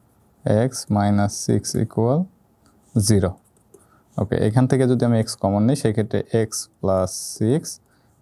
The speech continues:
মাইনাস যদি আমি এখান থেকে ওয়ান কমন নিই তাহলে এক্স প্লাস সিক্স পাবো। ওকে,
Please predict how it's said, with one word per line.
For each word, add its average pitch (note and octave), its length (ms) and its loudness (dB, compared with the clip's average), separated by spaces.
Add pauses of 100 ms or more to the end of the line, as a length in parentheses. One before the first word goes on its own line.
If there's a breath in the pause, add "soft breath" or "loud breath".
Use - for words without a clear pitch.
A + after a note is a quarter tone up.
মাইনাস A2 460 2
যদি G#2+ 220 2
আমি G#2+ 180 2
এখান G#2 180 2
থেকে G#2 120 2
ওয়ান G2+ 220 2
কমন A2 280 0
নিই C#3+ 140 2
তাহলে A2+ 300 0
এক্স G2+ 320 -2
প্লাস - 580 -2
সিক্স - 260 -2
পাবো। - 320 -4 (840 loud breath)
ওকে, - 160 0